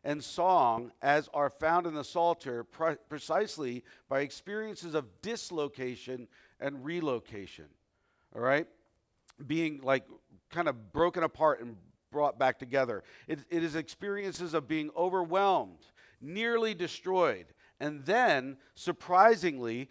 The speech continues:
given life that empowers us to pray and to sing. So it's a good thing when we go through hard, dif-, difficult times. We could say that the ebb and flow of suffering and joy in life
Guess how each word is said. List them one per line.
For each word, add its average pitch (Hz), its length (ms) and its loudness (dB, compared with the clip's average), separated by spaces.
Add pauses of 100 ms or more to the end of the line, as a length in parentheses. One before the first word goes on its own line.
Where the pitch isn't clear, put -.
(300)
given 185 340 0
life 135 420 2
that 139 140 -2
empowers 160 600 -2
us 117 260 -2
to 135 140 -14
pray 101 560 -8 (380)
and 107 160 -14
to 101 100 -12
sing. 117 400 -10 (720)
So 117 100 -18
it's 107 100 -14
a 123 80 -10
good 156 260 -4
thing 190 260 -2
when 127 120 -8
we 120 100 -10
go 120 160 -4
through 107 380 -14
hard, 123 500 -4
dif-, 143 300 -8
difficult 104 360 -14
times. 104 600 -12 (720)
We 151 100 -4
could 147 160 -8
say 185 220 4
that 170 160 0
the 156 180 -4
ebb 180 220 6
and 180 180 -6
flow 185 300 4
of 143 100 0
suffering 165 560 -2
and 135 180 -8
joy 107 760 -6
in 127 100 -10
life 131 640 0